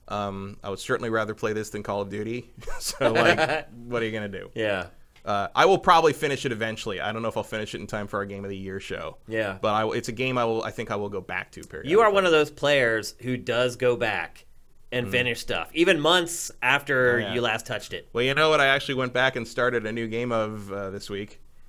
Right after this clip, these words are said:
Speaker 1: is Yakuza Zero.
Speaker 2: Really?
Speaker 1: Because I, w-, now that they've, you know, they, they announced the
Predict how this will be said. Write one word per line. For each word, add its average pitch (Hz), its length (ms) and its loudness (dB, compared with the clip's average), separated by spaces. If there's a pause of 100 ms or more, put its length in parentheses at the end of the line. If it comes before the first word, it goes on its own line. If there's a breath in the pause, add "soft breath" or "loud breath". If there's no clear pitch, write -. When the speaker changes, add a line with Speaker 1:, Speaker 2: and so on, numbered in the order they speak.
(160)
Speaker 1:
is 98 180 -16
Yakuza 110 460 -8
Zero. 98 460 -4
Speaker 2:
Really? 165 640 4 (180 soft breath)
Speaker 1:
Because 110 380 -2
I, 113 180 2
w-, 117 260 -8
now 139 220 6
that 139 160 2
they've, 127 320 2
you 123 80 -2
know, 110 60 -2
they, 110 100 -4
they 113 240 -4
announced 113 380 -6
the 104 160 -8